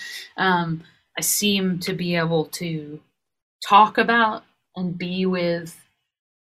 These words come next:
um, mortality, uh, and, you know,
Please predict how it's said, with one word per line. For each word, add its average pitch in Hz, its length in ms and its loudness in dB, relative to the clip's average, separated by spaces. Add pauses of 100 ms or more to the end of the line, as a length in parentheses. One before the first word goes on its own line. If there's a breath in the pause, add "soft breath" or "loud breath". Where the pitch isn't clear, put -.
um, 156 540 -10
mortality, 190 960 0 (280)
uh, 156 520 -8 (100)
and, 156 560 -4 (1000)
you 165 200 -2
know, 151 180 -10